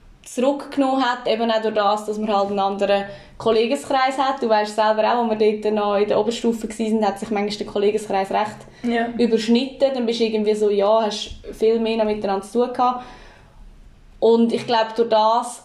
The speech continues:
Speaker 1: hat sich's so ein bisschen auseinandergelebt.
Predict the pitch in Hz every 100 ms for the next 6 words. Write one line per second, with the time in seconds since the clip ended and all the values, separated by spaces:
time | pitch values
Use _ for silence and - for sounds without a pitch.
0 | - 220 220 - 226 - - - 240 226
1 | 226 - - 240 240 214 202 180 233 339
2 | - - 277 330 -